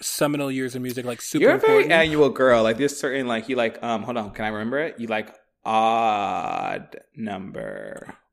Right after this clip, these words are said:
Speaker 1: Well, the, I like odd numbered years.
Speaker 2: Odd
Speaker 1: So
Speaker 2: numbered years,
Speaker 1: twenty twenty-one
Speaker 2: but even
Speaker 1: has
Speaker 2: number
Speaker 1: been slang.
Speaker 2: birthdays usually, 'cause
Speaker 1: Yes,
Speaker 2: they happen that way.
Speaker 1: exactly. Because I was
Speaker 2: Um,
Speaker 1: born in an odd number year, so I, I, so when an odd number year hits, it's my even numbered birthday.
Speaker 2: Yes,
Speaker 1: Yeah.
Speaker 2: yes.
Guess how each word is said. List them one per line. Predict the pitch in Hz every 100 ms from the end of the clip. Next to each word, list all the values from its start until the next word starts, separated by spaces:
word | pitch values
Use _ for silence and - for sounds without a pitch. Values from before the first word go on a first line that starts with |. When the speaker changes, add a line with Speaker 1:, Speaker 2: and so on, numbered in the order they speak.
| -
Speaker 1:
Well, | 175
the, | 175 165 170 -
I | 170
like | 180 175 -
odd | 165 170
numbered | 165 156 151 131
years. | 135 127
Speaker 2:
Odd | 127 139
Speaker 1:
So |
Speaker 2:
numbered | 127 117 113
years, | 135
Speaker 1:
twenty | 120 113
twenty-one | 107 147 139
Speaker 2:
but | 131 127
even | 127 131
Speaker 1:
has | 123
Speaker 2:
number | 120
Speaker 1:
been | 127
slang. | 123 110
Speaker 2:
birthdays | 110 123 107 104 104
usually, | 110 104 98 98 95 92 95 104
'cause | 143
Speaker 1:
Yes, | 135 120
Speaker 2:
they | 107
happen | 104 101 104
that | 98
way. | 139 127
Speaker 1:
exactly. | 120 110 113 110 113 - _ - 107
Because | 160 165
I | 151
was | 151
Speaker 2:
Um, | 139
Speaker 1:
born | 151 165
in | 156
an | 143
odd | 131 131
number | 131 123
year, | 123 120 120 117 117
so | -
I, | 123 127 123 120
I, | 139 131 127 123 120 - _ _ 147
so | - 170 147
when | 156 151 156
an | 143 - -
odd | 147 147
number | 147 143
year | 135 127
hits, | 123 170 -
it's | 131 131
my | 127
even | - 156 135 123
numbered | 120 117 113
birthday. | 120 117 - -
Speaker 2:
Yes, | 120 - - -
Speaker 1:
Yeah. | 139 - -
Speaker 2:
yes. | - - - -